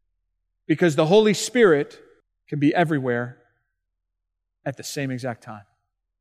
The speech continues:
And a lot of times, you know, we try to explain that. Just because we don't understand how that works doesn't mean we take it,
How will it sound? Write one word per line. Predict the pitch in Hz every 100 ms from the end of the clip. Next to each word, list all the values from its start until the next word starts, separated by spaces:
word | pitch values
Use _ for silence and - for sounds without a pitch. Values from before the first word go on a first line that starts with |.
| _ _ _ _ _ _
And | 139
a | 180
lot | 269
of | 214
times, | 196 151
you | 160
know, |
we | 156
try | 143 165
to | 139
explain | 120 - 151 151
that. | 156 160 _ _ _ _ _ _ _ _ _ _ _ _ _ _ -
Just | 170 -
because | 214 208 170
we | 185
don't | 180
understand | 170 156 - 170 139
how | 151
that | 151 -
works | 170 - - - _ _ _ _ _ _ _ _ _ -
doesn't | 131 160
mean | 160 151
we | 147
take | 147
it, | 143